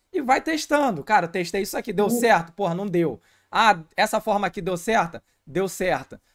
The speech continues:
Speaker 1: Então, vamos lá, "Essa aqui vale a pena pra mim? Cobrar esse valor aqui, pra mim vale a pena? Qual é o meu custo?" "Ah, esse aqui então pra mim dá, então eu cobro menos." Por exemplo, o pessoal fala mal do Contabilizei que tá cobrando nada de abertura. Cara, pra eles é outra realidade.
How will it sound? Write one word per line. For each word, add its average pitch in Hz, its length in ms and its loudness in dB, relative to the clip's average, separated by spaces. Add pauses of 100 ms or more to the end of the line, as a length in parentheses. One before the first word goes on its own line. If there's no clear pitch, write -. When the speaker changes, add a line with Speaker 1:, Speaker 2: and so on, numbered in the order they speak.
(160)
Speaker 1:
Então, 214 420 0
vamos 254 260 0
lá, 247 320 -2
"Essa 226 140 -6
aqui 233 260 -10
vale 220 320 4
a 233 40 4
pena 220 260 0
pra 196 180 -2
mim? 226 220 -2
Cobrar 208 380 2
esse 240 180 -4
valor 202 320 4
aqui, 196 340 -4 (220)
pra 247 160 0
mim 247 160 -2
vale 208 160 6
a 196 60 4
pena? 214 280 0
Qual 214 160 2
é 233 40 4
o 240 40 0
meu 233 140 4
custo?" 202 400 -4
"Ah, 240 320 -4 (180)
esse 190 220 -6
aqui 202 160 -8
então 226 220 -4
pra 226 160 -4
mim 240 120 -4
dá, 220 180 2
então 202 160 -6
eu 208 40 -8
cobro 226 300 -2
menos." 196 240 -4
Por 233 100 -8
exemplo, 202 260 0 (340)
o - 40 -14
pessoal 226 300 2
fala 240 200 2
mal 220 160 4
do 220 80 -2
Contabilizei 220 600 0
que 214 60 -8
tá 220 120 0
cobrando 226 400 0
nada 220 400 4
de 214 80 0
abertura. 190 480 0
Cara, 240 300 0
pra 220 240 0
eles 220 240 0
é - 20 0
outra 226 220 -2
realidade. 185 600 -2